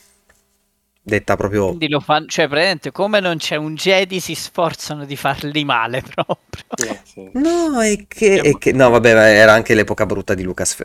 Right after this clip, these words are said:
Speaker 1: di
Speaker 2: No,
Speaker 1: LucasArts,
Speaker 2: forse
Speaker 1: eh.
Speaker 2: quello bello era quello delle corse coi cosi lì,
Speaker 1: I
Speaker 2: così.
Speaker 1: Podracer è uscito adesso su Switch, venti euro, Luca. <clears throat>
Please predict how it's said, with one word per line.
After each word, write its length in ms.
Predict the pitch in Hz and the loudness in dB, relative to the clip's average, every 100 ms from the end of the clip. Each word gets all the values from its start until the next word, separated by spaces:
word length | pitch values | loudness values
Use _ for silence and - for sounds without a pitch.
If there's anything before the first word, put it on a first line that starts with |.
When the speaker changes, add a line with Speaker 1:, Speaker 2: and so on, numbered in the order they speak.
| 98 | -6
Speaker 1:
di 120 | 92 | -4
Speaker 2:
No, 0 | |
Speaker 1:
LucasArts, 360 | 98 98 139 135 | -6 -4 -4 -2
Speaker 2:
forse 260 | 180 180 | 0 0
Speaker 1:
eh. 40 | 135 | 0
Speaker 2:
quello 260 | 165 185 160 | 2 0 0
bello 300 | 160 147 131 | 0 -2 -4
era 160 | 131 127 | -6 -8
quello 220 | 139 143 | -8 -8
delle 460 | 135 127 127 127 123 | -8 -10 -12 -12 -10
corse 500 | 147 131 - - 131 | -10 -10 -10 -10 -8
coi 300 | 131 127 127 | -8 -8 -8
cosi 420 | 127 120 120 127 123 | -8 -8 -8 -14 -16
lì, 120 | 127 | -14
Speaker 1:
I 40 | |
Speaker 2:
così. 260 | 131 104 104 | -10 -6 -6
Speaker 1:
Podracer 680 | 104 110 127 151 117 120 107 | -4 2 6 6 4 2 0
è 40 | |
uscito 260 | 107 135 117 | 0 -2 -2
adesso 260 | 123 - | -2 -4
su 120 | - | -6
Switch, 340 | 107 117 202 - | -4 -2 -2 -2
venti 260 | 104 110 135 | -2 -2 -6
euro, 280 | 98 92 - | -4 -6 -4
Luca. 260 | 175 214 | -6 -6
<clears throat> 20 | - | -10